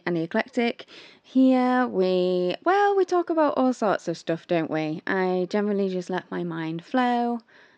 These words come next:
and it comes out of my mouth. But this podcast has primarily been brought to you by myself and the Glimmer Seekers. The Glimmer Seekers is a collective, um, that I created for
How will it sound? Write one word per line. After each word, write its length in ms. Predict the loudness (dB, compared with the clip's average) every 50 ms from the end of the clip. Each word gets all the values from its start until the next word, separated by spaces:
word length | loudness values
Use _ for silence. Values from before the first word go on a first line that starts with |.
| _ _ _ 0
and 160 | 0 0 0
it 120 | -2 -4
comes 200 | -4 -6 -4 -4
out 120 | -4 -4 -4
of 40 |
my 120 | -6 -6 -6
mouth. 420 | -6 -8 -8 -10 -12 -16 -18 -20 _ _ _ _ _
But 380 | 0 0 0 0 -6 -16 -20 -20 _ _ _ _ _ _ _ _ _ _ _ _ _ _ _ _
this 220 | 2 2 2 2 0
podcast 540 | -4 -2 -2 -2 -2 -4 -6 -6 -6 -6 -8
has 100 | -10 -6
primarily 500 | -4 -4 -2 -2 -2 -2 -2 -2 -2 -4
been 160 | -4 -6 -6
brought 240 | -4 -6 -6 -6 -8
to 140 | -10 -8
you 260 | -8 -6 -6 -6 -8 -6
by 180 | -6 -6 -6
myself 540 | -6 -8 -10 -2 0 2 2 2 2 0 -4 -6 _
and 440 | 0 0 2 2 0 0 -2 -2 -4
the 80 | -4
Glimmer 240 | -4 -4 -6 -6 -8
Seekers. 580 | -6 -6 -6 -6 -6 -8 -8 -8 -8 -8 -10 -16 -20 -20 -20 -20 -20 -20 -20 _ _
The 80 | -6 -2
Glimmer 240 | 0 2 2 2 0
Seekers 800 | 0 0 0 0 0 0 0 -2 0 0 0 -2 -2 -4 -6 -12 -10
is 320 | -6 -4 -2 -2 -2 -4 -6
a 60 | -8
collective, 1120 | -6 -4 -4 -2 0 0 0 0 -2 -4 -8 -4 -2 0 2 2 2 0 -2 -6 -14 -20 -20 -20 -20 _ -6 -2
um, 800 | 0 0 2 0 0 -2 -2 -4 -4 -6 -6 -8 -8 -10 -10 -12 _ _ _ _ _ _ _
that 200 | -2 0 0 -2 -4
I 240 | -4 -2 -2 -4 -6
created 680 | -6 -6 -4 -2 -2 -2 -2 -4 -6 -8 -8 -8 -8 -10
for 680 | -14 -20 -8 -4 -2 -2 -2 -2 -4 -6 -6 -6 -8 -8